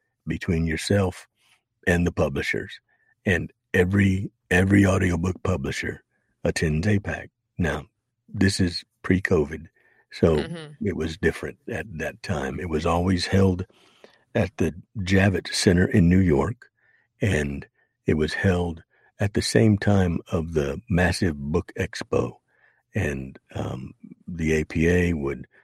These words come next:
Speaker 1: uh, I guess, rent space associated with it. And you'd come and you'd learn for a day.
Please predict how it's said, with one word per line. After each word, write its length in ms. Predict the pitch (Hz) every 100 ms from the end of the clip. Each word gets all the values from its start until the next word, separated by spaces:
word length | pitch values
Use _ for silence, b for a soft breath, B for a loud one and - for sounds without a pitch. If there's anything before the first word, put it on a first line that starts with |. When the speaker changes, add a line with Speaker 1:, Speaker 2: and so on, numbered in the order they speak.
| b b -
Speaker 1:
uh, 240 | 62 - -
I 80 | 78
guess, 300 | 80 73 -
rent 300 | 85 78 -
space 640 | - - 78 76 - - -
associated 760 | 113 - 87 82 90 80 73
with 180 | 101 98
it. 120 | - - b b b b
And 400 | - 85 82 76
you'd 280 | 92 76 82
come 520 | - 113 101 95 90 -
and 220 | 123 82
you'd 240 | 80 - 71
learn 580 | 82 92 90 85 80 87
for 200 | - 85
a 80 |
day. 480 | 78 82 80 80 78